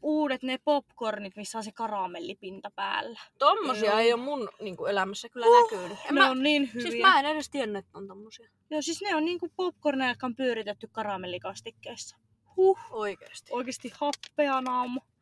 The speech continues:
Speaker 2: Toi on siistiä.
Speaker 1: Kyllä.
Speaker 2: Joo.
Speaker 1: Otat sä seuraavan kuule kysymyksen sieltä. Eiköhän tuossa
Speaker 2: Joo.
Speaker 1: ollut kaikille vastaus, että
Speaker 2: Pakko ottaa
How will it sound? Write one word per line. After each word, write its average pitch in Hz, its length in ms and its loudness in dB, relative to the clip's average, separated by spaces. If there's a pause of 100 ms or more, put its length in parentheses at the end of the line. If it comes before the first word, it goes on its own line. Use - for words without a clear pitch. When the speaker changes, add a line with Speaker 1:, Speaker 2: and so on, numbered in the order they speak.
(160)
Speaker 2:
Toi 220 240 0
on 196 60 -2
siistiä. 196 560 -12 (920)
Speaker 1:
Kyllä. 220 400 -8 (400)
Speaker 2:
Joo. 202 340 -6 (320)
Speaker 1:
Otat 392 280 -2
sä - 120 -2
seuraavan 214 800 -4
kuule 214 180 -10 (160)
kysymyksen 254 800 -8
sieltä. 233 320 -12
Eiköhän 269 340 -8
tuossa 262 280 -6
Speaker 2:
Joo. 214 120 -2
Speaker 1:
ollut 202 140 -6
kaikille 214 460 -6
vastaus, 208 480 -10
että - 240 -20 (420)
Speaker 2:
Pakko - 260 -20
ottaa 226 260 -20